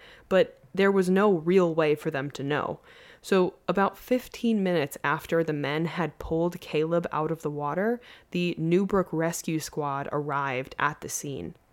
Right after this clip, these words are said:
Firefighter Mike Fontaine took over for Jerry doing chest compressions, and Rodney kept doing C P R, but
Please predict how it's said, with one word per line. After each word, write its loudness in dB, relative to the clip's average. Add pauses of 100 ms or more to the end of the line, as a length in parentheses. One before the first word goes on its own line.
(440)
Firefighter 4
Mike 0
Fontaine -2
took -8
over 0
for -4
Jerry -2
doing -6
chest -4
compressions, -12 (320)
and -4
Rodney 2
kept -8
doing 0
C -8
P -4
R, 0
but -6